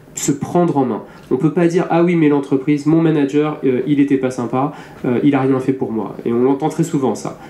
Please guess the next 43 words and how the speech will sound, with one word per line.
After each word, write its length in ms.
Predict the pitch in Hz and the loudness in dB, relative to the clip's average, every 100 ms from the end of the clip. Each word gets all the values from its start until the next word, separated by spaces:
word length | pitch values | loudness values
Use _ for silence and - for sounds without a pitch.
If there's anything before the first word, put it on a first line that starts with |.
| - | -2
Mais 80 | 127 | 0
dans 80 | 127 | 2
la 120 | 120 | 0
réalité, 280 | 123 123 185 | 0 -2 -2
on 80 | 160 | -2
peut 140 | 139 | -2
pas 160 | 156 143 | 0 0
le 60 | |
dire 260 | 127 180 214 | 0 -2 -2
parce 140 | 127 | -6
que 300 | - 143 196 196 | 0 2 2 -2
si 240 | - 185 | -4 -2
vous 180 | 170 190 | 0 2
vous 120 | 156 | 0
prenez 320 | - 175 165 | 0 2 2
pas 180 | - 214 | 2 0
en 180 | 180 147 | 2 2
main, 220 | 131 113 | 0 -2
si 200 | 123 156 | -4 -4
vous 160 | 139 147 | 0 -2
acceptez 380 | 139 175 - 170 | 0 0 0 0
pas 160 | 175 | 0
en 120 | 151 | -2
fait 160 | 143 147 | 0 0
que 100 | 139 | 2
l'entreprise 560 | 135 131 143 - 147 143 | 0 2 -2 0 0 2
met 180 | 170 | 2
à 60 | 180 | 2
disposition 640 | 147 147 165 147 143 151 | -2 -2 -2 -2 -2 0
des 160 | 139 135 | 2 0
outils, 280 | 135 139 127 | -2 0 2
mais 120 | 123 | 2
en 80 | 123 | 2
même 160 | 131 | 0
temps 140 | - - | 0 -2
c'est 160 | 135 | 0
à 140 | 127 135 | 2 2
vous 280 | 170 165 - - - - | 0 -2 -2 -18 -8 -4
d'être 160 | 127 | -2
responsable 460 | 139 139 139 139 131 | 0 0 0 0 0
de 60 | |
votre 200 | 117 113 | 0 0
développement, 420 | 113 104 104 127 | 0 -2 -2 -4